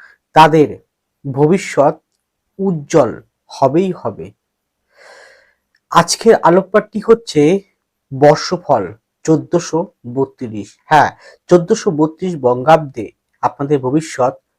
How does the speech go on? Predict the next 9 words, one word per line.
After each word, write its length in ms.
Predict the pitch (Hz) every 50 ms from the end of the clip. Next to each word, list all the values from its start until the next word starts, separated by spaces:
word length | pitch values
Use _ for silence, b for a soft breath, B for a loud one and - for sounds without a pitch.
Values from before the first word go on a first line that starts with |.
| _ _ _ -
উজ্জ্বল 500 | 147 156 151 139 - - 143 123 135 160 165 _ _
হবেই 400 | _ - 143 131 135 147 156 151
হবে। 400 | 135 113 117 98 90 - - - _ _ _ _ _ _ _ _ _ _ _ _ _ _ _ _ _ _ -
তাহলে 160 | 156 160 165
কোন 580 | 165 - - - 208 214 226 240 247 254 254 254 _ - 135
দিকে, 460 | 131 131 156 185 170 170 208 214 233 226 _ -
কোন 280 | - 196 220 233 233
বিষয়ে 640 | 226 151 135 147 147 - - 170 143 117 98 - - _ _ _ _ _ _ _ _ _ _ _ _ _ _ _ _ _ _ _ _ _ _
এবং 440 | - 156 185 208 226 190 131 - -